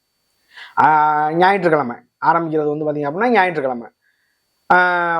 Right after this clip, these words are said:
வக்ர நிவர்த்தி ஆகுற காலம் வந்து பாத்தீங்க அப்படின்னாக்கா, ஐப்பசி மாதம் பன்னிரெண்டாம் தேதி, இருபத்தி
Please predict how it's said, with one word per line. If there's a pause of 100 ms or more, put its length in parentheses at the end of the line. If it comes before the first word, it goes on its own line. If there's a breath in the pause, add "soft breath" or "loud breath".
வக்ர (160)
நிவர்த்தி
ஆகுற (240)
காலம்
வந்து
பாத்தீங்க
அப்படின்னாக்கா, (180)
ஐப்பசி (120)
மாதம் (100)
பன்னிரெண்டாம்
தேதி, (1160)
இருபத்தி